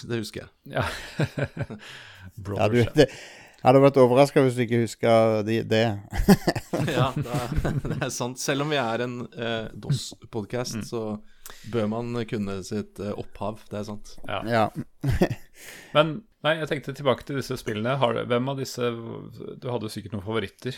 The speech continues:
Speaker 2: eh, som du likte, og noen du kanskje ikke syntes var så gøy. Eh, hva, hvem,
Speaker 3: <laughs>
Speaker 2: hva var dine preferanser? <laughs> Eller
Speaker 3: Jeg
Speaker 2: spilte du
Speaker 3: tror,
Speaker 2: alt?
Speaker 3: hvis jeg skal rangere de,
Speaker 2: Ja.
Speaker 3: skal vi ta og rangere de?
Speaker 2: Gjør det.
Speaker 3: Jeg tar,
Speaker 2: Ja, det er gøy.
Speaker 3: ehm, så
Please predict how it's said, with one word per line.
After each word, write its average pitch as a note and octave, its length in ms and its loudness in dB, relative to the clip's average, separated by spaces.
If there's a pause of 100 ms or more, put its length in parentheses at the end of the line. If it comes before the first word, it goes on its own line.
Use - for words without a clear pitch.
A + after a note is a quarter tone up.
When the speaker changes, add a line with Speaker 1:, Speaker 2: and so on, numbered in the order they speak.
(100)
Speaker 2:
eh, A2+ 200 -8
som A#2 160 -6
du A2+ 80 -4 (200)
likte, A2 360 -10
og A#2 100 -6
noen G2+ 160 -6
du G2+ 100 -8
kanskje G2+ 340 -6 (140)
ikke - 200 -16
syntes F#2+ 180 -12
var F#2 120 -8
så G2 80 -8
gøy. G2+ 180 -6
Eh, B2 360 -4
hva, A#2 180 -2 (560)
hvem, A2 240 2 (320)
Speaker 3:
<laughs> - 420 -8
Speaker 2:
hva A2+ 140 -4
var G#2+ 180 0
dine A2+ 160 -4
preferanser? C3 640 0
<laughs> - 100 -4
Eller C#3+ 240 0
Speaker 3:
Jeg C#3 80 -10
Speaker 2:
spilte C#3 240 -2
du - 20 -4
Speaker 3:
tror, C#3 220 6
Speaker 2:
alt? - 100 -16 (720)
Speaker 3:
hvis B2 120 -6
jeg C#3+ 140 -4
skal B2+ 180 6
rangere B2+ 560 4
de, G2 120 4 (500)
Speaker 2:
Ja. D3+ 180 -4
Speaker 3:
skal B2+ 160 -2
vi B2+ 80 0
ta B2+ 160 6
og A#2+ 80 2
rangere B2+ 420 2
de? G#2+ 140 0 (300)
Speaker 2:
Gjør C3 180 -2
det. G#2 60 4
Speaker 3:
Jeg B2 100 4
tar, D3 180 8
Speaker 2:
Ja, C#3+ 60 6
det - 400 0
er B2+ 160 10
gøy. B2+ 80 6
Speaker 3:
ehm, B2 100 2 (500)
så - 180 2